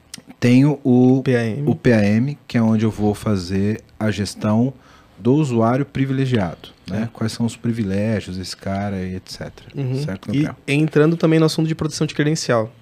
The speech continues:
Speaker 2: que é uma outra vertente do próprio P A M.
Speaker 1: Sim. E quando eu tô falando de acesso de aplicação pra aplicação, eu tenho a questão do cofre de senha aqui, que eu uso esse conceito de outras validações, não só o acesso direto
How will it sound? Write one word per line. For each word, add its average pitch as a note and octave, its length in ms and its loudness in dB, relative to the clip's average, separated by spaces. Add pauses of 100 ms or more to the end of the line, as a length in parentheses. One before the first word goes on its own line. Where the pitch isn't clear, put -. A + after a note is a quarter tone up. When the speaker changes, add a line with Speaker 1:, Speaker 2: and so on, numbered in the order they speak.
(180)
Speaker 2:
que - 100 -6
é C3+ 40 0
uma C3+ 200 0
outra C3+ 220 -2
vertente C3+ 400 0
do C3 80 -2
próprio B2+ 360 -2
P C#3+ 120 -2
A C#3 100 0
M. A2 240 -4 (140)
Speaker 1:
Sim. F2 300 -8 (400)
E A2 80 -2
quando C3+ 240 4
eu D3+ 160 0
tô - 200 2
falando A2+ 640 4
de G2 440 2
acesso F#2+ 640 -2
de G2 80 0
aplicação G2 480 -4
pra G#2+ 120 -6
aplicação, C3 580 -4 (440)
eu B2+ 80 -2
tenho A#2 200 2
a A2 40 0
questão A2+ 320 -2
do G#2+ 60 -2
cofre G#2+ 340 -4
de G#2+ 60 -4
senha A2 340 -4
aqui, A2+ 400 -6
que - 140 -4
eu B2+ 100 2
uso G#2+ 640 0
esse G2 300 -8
conceito F#2+ 800 -6 (420)
de G2+ 120 2
outras A#2 360 6
validações, G#2+ 880 2
não G#2 260 2
só F#2+ 600 0 (140)
o G2+ 120 -2
acesso F#2+ 460 -4
direto F#2+ 320 -4